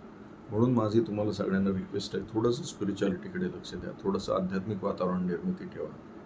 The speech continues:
आध्यात्मिक वातावरण आणि spirituality is not equivalent to going to some मंदिर or मी एखाद्या मंदिरात कधीतरी जाऊन येणं आणि त्याला आपण मी स्पिरिच्युअल आहे असं म्हणणं, no, no. त्याला कंटिन्युअस प्रॅक्टिस करणं घरामध्ये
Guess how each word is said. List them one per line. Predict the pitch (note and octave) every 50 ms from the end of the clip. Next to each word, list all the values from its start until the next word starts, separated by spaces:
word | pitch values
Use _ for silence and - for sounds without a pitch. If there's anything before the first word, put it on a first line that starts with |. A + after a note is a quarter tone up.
| - - - - - - - -
आध्यात्मिक | G2+ G2+ G2+ A2+ A2+ A#2 B2+ B2+ A#2+ A#2
वातावरण | A2 G#2 G2 G2 G#2 G2+ G2+ G#2+ G#2+ G#2+ G#2+
आणि | - G2 G2 G2+
spirituality | G2 - - G2+ G2 F#2+ G2 G2+ F#2+ G2 F#2 F#2+ G2 G2
is | F2+ F#2 G2
not | G#2 G#2 G#2
equivalent | G2+ F#2 F#2+ G2 G2 F2+ F2 F2 F#2+ F#2+ F#2 F#2 G#2+
to | A#2+ A#2+ - - - - - - - - G#2
going | G#2 A2 A2 G#2 G2+
to | A2+ A2
some | A2 G#2
मंदिर | G#2 G2 G2 G2 G2 G2+ G#2 G#2
or | G#2 F#2+ F#2 F#2 - - -
मी | F#2+ F#2+ G2
एखाद्या | G2+ F#2 - G#2 G2 G#2
मंदिरात | G2 G2 F#2+ F#2+ G2 G2+ G#2 G2+ -
कधीतरी | G2 F2+ - - F#2+ G2
जाऊन | F#2 F#2+ F#2 F#2 F#2
येणं | F#2 F#2 F#2 G2+ B2+ - - - - - - - - - - - - - - -
आणि | G2 F#2+ G2 G2
त्याला | F#2+ G2 G2+ G2 G2+
आपण | G2+ F#2+ F#2+ G2+ G#2
मी | G#2 G#2 G#2 G2+
स्पिरिच्युअल | - - G#2 F#2+ F#2 - G#2 G#2 G2+
आहे | F#2 F#2
असं | F#2 - - F#2+
म्हणणं, | F#2+ F2+ - E2+ F2 F#2+ G2
no, | G#2
no. | G2 F3+ - - - - - - - - - - - - - - - - - - - - - - - - - - -
त्याला | - A2 A2+ A#2+
कंटिन्युअस | A#2+ - A2+ G#2+ G#2+ F#2+ G#2 A2 G#2+ A2 A2+ A#2+ A#2+ -
प्रॅक्टिस | - - F#2 F#2 - - - - - -
करणं | - G2+ F2+ F#2+ F#2+ F2+
घरामध्ये | F#2 F2+ F2 F2 E2+ - C#2+ C#2 -